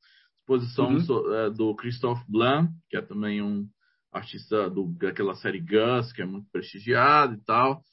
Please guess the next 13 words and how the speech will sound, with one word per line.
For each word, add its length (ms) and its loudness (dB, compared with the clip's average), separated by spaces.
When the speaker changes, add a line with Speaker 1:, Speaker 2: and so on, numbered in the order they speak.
Speaker 1:
Vamos 240 -8
ter 60 4
uma 140 0
Speaker 2:
Quadrinhos 300 2
de 60 -4
Speaker 1:
exposição 240 -2
do, 60 2
Speaker 2:
faroeste. 480 4
Speaker 1:
é, 240 4
do, 520 4
do 640 -2
Shigeru 420 6
Mizuki, 640 0